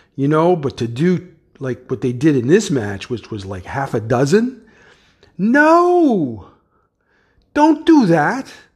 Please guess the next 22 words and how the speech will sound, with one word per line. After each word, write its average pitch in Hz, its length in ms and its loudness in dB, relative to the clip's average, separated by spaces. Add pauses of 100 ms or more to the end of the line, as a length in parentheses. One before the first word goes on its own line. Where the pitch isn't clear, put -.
(640)
And, 196 220 0
and 202 220 4
really, 240 380 2
the - 240 -10
finish 320 400 0
should 294 220 -2
have 185 140 -2
been 147 460 0 (200)
when, 147 580 -2
uh, 127 240 -4
Rebel 135 720 -2
hit, 170 400 -4 (280)
accidentally 151 500 -4
hit, 139 320 0 (440)
um, 101 520 -10
Britt 151 440 2
over 127 260 -4
the 110 120 -6
head 107 500 -2 (480)
with 127 120 -4
her 104 120 -6
crutch. - 720 -4